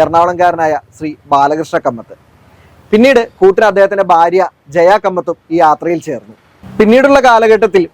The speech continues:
പതിനാറമ്മം സിനിമകളായിരുന്നു ഇരുവരുടെയും കൂട്ടിന്. കാലം മാറി, കാലഘട്ടം മാറി. ഇന്ന് അത്തരത്തിലുള്ള പതിനാറമ്മം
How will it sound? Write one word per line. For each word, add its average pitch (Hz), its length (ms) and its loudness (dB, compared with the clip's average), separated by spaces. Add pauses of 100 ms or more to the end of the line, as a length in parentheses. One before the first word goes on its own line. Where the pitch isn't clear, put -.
(100)
പതിനാറമ്മം 208 580 -2
സിനിമകളായിരുന്നു 185 600 -2 (180)
ഇരുവരുടെയും 180 480 0 (200)
കൂട്ടിന്. 151 320 -6 (340)
കാലം 220 340 2
മാറി, 240 180 0 (100)
കാലഘട്ടം 190 500 2
മാറി. 135 180 -4 (280)
ഇന്ന് 277 160 -2
അത്തരത്തിലുള്ള 226 520 -2
പതിനാറമ്മം 202 500 -4